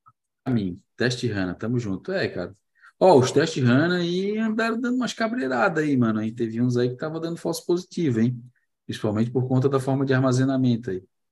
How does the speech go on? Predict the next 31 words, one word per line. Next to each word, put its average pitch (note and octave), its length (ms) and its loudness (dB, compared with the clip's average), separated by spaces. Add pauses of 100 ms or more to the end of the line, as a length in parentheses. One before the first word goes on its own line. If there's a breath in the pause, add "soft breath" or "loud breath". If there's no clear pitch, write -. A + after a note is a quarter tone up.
(1800)
Ah, F#2+ 920 0
Edu-, B2 280 2
é, A2 200 0
Neymar B2+ 300 2
esteve B2+ 280 -2
Júnior, C#3 340 -2
à A2+ 60 0
venda, D3 600 -2
donzela B2 680 0
arrependida. A2 720 0
Essa B2 260 2
zica C#3 320 -4
do C#3+ 140 0
elemento C#3 300 2
C - 260 -4
do D#3 100 -6
Balen C#3+ 320 0
aconteceu C3+ 560 0
hoje C#3+ 200 2
pela D3 200 -2
manhã B2+ 320 2
e, G#2+ 100 -6
pelo A#2+ 240 -2
menos B2 260 0
até C3 200 -2
agora, C3 320 -2
não C3 140 -2
vi B2+ 100 -4
diferença B2+ 400 -4
nos C3+ 120 -8
corais. A#2+ 440 -4